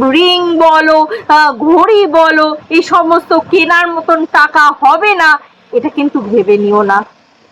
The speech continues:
হতেই পারে টম একদিন এমন একটি পজিশনে যাচ্ছে, যার জন্য সে কিন্তু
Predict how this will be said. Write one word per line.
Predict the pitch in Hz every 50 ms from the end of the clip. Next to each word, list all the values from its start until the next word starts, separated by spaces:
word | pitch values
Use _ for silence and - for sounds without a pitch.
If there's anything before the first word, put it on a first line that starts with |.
| _ -
হতেই | 262 233 226 220 - - 262 285 320 370 415
পারে | - 381 339 330 330 330 349 - - - _ _ - -
টম | 269 262 262 254 262
একদিন | 262 262 240 220 - 277 269 - -
এমন | 240 254 262 262 269 302 320 349
একটি | 320 - - 330 302 -
পজিশনে | 320 302 247 285 311 302 - 349 294 302 294 254
যাচ্ছে, | 277 277 269 277 - - 302 277 285 - - - - 277
যার | 240 226 285 269 262 240 208
জন্য | - 277 285 277 277 277
সে | - - - 262 247
কিন্তু | - - 269 254 240 - - 269